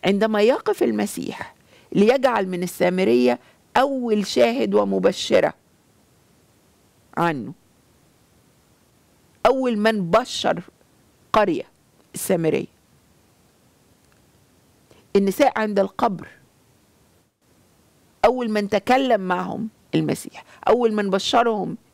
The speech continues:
الملاك، وأول من بشروا التلاميذ. محمد بقى عمل إيه؟ عشان تعرف إنه ليس محمد،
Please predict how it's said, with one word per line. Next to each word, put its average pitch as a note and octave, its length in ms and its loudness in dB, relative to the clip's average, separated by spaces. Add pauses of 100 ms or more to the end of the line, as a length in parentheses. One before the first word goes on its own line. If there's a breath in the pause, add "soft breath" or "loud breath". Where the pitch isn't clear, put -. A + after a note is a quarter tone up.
(140)
الملاك، - 600 -4 (2250)
وأول A3+ 420 2
من A3 220 0
بشروا - 460 -4 (400)
التلاميذ. - 640 -6 (2000 soft breath)
محمد C4+ 440 0
بقى A3 240 2
عمل A3 300 0
إيه؟ G#3 200 2 (420)
عشان D#3+ 180 -4
تعرف G#3 300 2
إنه D#3+ 160 -2
ليس G#3 300 2
محمد، F#3 580 -4